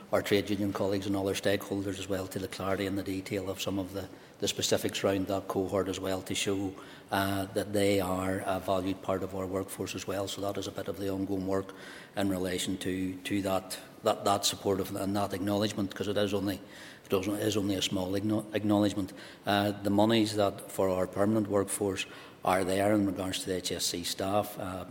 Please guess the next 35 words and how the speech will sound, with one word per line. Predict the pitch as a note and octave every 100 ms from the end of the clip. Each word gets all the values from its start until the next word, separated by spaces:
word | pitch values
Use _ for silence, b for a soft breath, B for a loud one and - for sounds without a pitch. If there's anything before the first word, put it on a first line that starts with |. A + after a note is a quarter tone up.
| F#2+
I | F2+
have | F#2 F#2
that | F#2+
within | F#2+ - F2+
my | F2+
budget. | F2+ G2 F#2+ G2
The | G#2
Finance | - F2+ F#2+ -
Minister, | G#2 G2 - F#2+ - B B -
uh, | F#2 F#2 F2+ F2+ G2 - - - - -
give, | G2 F#2 F2 - G#2+
uh, | F#2+ F#2 F#2 F#2
a | G2+
credence | - G#2 G2+ G#2 -
to | G2+ G2 G2 F#2+
the | G2+
ministerial | G2 F#2+ G2+ F#2
direction | F2 F#2 F#2+ G2 G2+
that | F#2+
I've | F2+ F#2
issued, | G#2 - G#2 - B B B
so | - G2
that | F#2
should | - F#2+
be | F#2
working | F2 F2+ F2
through | - F#2+ F#2 F#2 F#2
our | F#2+ F#2
way | F#2 F2+
through | - F#2+ F#2 F#2
payments | - G2 F#2 F2+
and | F#2
processes | F#2+ F2+ F#2 - F#2
very | - F2+
shortly. | - F#2 -